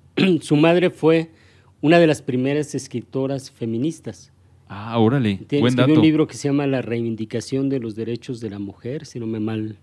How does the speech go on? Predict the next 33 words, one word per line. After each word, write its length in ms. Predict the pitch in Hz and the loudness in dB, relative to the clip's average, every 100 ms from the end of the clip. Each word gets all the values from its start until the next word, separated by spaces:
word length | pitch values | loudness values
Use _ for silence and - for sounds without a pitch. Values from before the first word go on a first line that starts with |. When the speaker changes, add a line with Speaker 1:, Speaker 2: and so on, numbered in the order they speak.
| _ _ | _ _
Speaker 1:
recuerdo, 760 | 107 - 131 135 147 139 165 196 _ _ _ _ | -12 -4 0 4 4 2 0 -2 _ _ _ _
estamos 280 | - 120 117 | -8 -8 -6
hablando 360 | 113 143 131 | -6 -4 -2
de 100 | 127 | -2
mil 420 | 117 127 139 139 131 | -2 -2 0 -2 -4
setecientos 1000 | - 120 101 - 139 135 135 - - | -8 -10 -12 -8 -6 -4 -6 -16 -12
y 40 | - | -12
tanto, 580 | - 117 156 160 104 - _ _ - | -10 -10 -10 -12 -16 -18 _ _ -16
o 60 | |
sea, 140 | 127 127 | -8 -4
Speaker 2:
Sí. 60 | 123 | -2
Speaker 1:
adelantadísima. 960 | 123 117 117 104 123 147 143 131 113 - - - - | -4 -4 -6 -4 -2 -2 -2 -4 -6 -10 -20 -20 -4
Entonces, 400 | 156 165 180 160 | 0 4 2 0
Mary 360 | 165 151 165 | 0 2 2
Shelley 420 | 170 - 165 170 165 | 0 0 4 6 8
no 220 | 151 156 | 8 8
era 160 | 156 | 8
una 180 | 151 151 | 6 6
mujer 560 | 143 131 135 139 135 123 - _ _ | 6 4 4 2 2 -4 -12 _ _
con 180 | - 131 | 0 4
una 180 | 147 160 | 8 8
educación 680 | 135 135 139 - 139 143 139 | 6 4 0 0 2 2 4
común, 480 | 143 139 156 156 - _ _ _ - | 4 6 6 4 -4 _ _ _ -16
estaba 300 | 120 143 143 | -2 0 2
muy 160 | 139 139 | 2 4
bien 160 | 147 | 4
educada 440 | 139 120 127 131 131 | 2 0 -2 0 0
en 80 | 120 | -4
el, 280 | 107 104 | -6 -10
en 140 | 117 113 | -6 -6
el 120 | 107 | -4
asunto 480 | 113 - 123 123 135 | -4 -2 0 6 6
de, 500 | 123 120 110 104 98 | 6 4 2 -2 -6